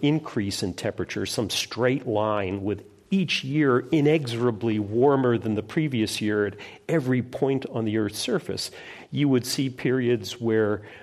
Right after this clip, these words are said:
warming accelerated, and you would see short periods where, uh, warming,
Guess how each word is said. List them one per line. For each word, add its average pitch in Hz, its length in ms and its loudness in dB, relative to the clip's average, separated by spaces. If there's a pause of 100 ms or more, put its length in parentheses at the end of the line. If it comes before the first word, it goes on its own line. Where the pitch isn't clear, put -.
(120)
warming 113 420 2
accelerated, 170 920 2
and 117 220 2
you 110 80 -2
would 113 180 0
see 123 280 -4
short 123 440 0
periods 117 540 0
where, 110 400 2 (320)
uh, 107 320 0 (240)
warming, 117 640 2